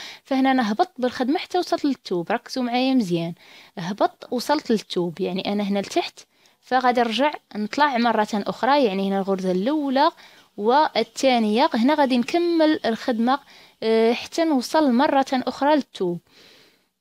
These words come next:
فهنا غادي نكملوا. الان رجعت وصلت للثوب كيف ما لاحظتوا معايا في الاول.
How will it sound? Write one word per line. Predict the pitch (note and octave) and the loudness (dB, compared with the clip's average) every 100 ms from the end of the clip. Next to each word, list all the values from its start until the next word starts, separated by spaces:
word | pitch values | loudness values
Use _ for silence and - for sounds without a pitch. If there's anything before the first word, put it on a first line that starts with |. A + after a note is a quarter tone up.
| _ _ _ _ _ _ _ - | _ _ _ _ _ _ _ -10
فهنا | C4 A#3 A#3 D4+ E4 | -4 0 4 2 2
غادي | A#3 A3 | 2 2
نكملوا. | G#3+ - E4 B3 C4 - _ - | 0 0 2 2 2 -2 _ -6
الان | B3 - E4 F4 F4+ F4 | -4 0 2 4 2 0
رجعت | D4+ D#4 D#4 D4 | 0 0 0 -4
وصلت | - C4 - | -4 -4 -2
للثوب | A3 - - D4 D4+ D4+ | -4 -4 -6 -2 0 -2
كيف | B3 C4+ C4 | -2 -4 0
ما | B3 | 0
لاحظتوا | B3+ - A#3+ B3 | 0 -2 -4 -4
معايا | G#3 A3+ A3+ | 0 0 0
في | |
الاول. | A3+ A3+ A#3 G#3+ D4+ | 0 0 0 2 2